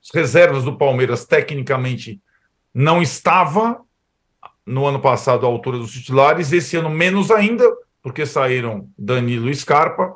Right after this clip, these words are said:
e não aconteceu reposição. E tem uma questão, sim, da, do momento e da necessidade de mexidas do Abel. Se ele foi bem contra o Flamengo no momento,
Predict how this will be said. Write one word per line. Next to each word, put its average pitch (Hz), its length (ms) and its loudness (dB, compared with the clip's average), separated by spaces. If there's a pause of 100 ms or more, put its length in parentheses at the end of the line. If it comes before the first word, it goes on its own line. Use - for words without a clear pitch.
e 127 100 -6
não 127 120 0
aconteceu 123 440 -2
reposição. 131 680 -2 (460)
E 247 120 0
tem 247 200 2
uma 254 200 4
questão, 233 400 0
sim, 269 460 -2
da, 135 560 2 (1040)
do 170 160 0
momento 208 840 2
e 180 80 -2
da 190 140 4
necessidade 180 880 -2
de 170 200 -6
mexidas 170 520 -4
do 170 140 2
Abel. 120 400 2 (960)
Se - 260 -2
ele 269 300 4
foi 214 300 4
bem 151 600 2 (160)
contra 180 340 -6
o 143 40 -6
Flamengo 156 580 0
no 151 140 -6
momento, 135 880 -4